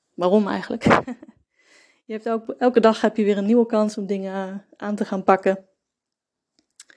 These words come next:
En dat is ook wat ik toen meteen ben gaan doen, toen ik besefte dat ik dat echt veel te veel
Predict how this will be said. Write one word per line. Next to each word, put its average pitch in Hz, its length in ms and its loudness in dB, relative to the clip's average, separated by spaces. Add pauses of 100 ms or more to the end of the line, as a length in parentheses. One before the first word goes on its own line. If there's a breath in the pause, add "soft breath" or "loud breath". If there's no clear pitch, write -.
(600 soft breath)
En 233 80 4
dat 208 140 2
is - 120 -2
ook - 140 -2
wat 180 160 -8
ik 190 160 -4
toen 214 180 0
meteen 226 280 2
ben 226 100 0
gaan 226 140 -2
doen, 254 280 2
toen 220 140 -10
ik 220 100 -10
besefte 214 400 -8
dat 214 140 -8
ik 208 120 -12
dat - 140 -12
echt 214 180 -10
veel 247 240 -4
te 233 160 -6
veel 214 300 -2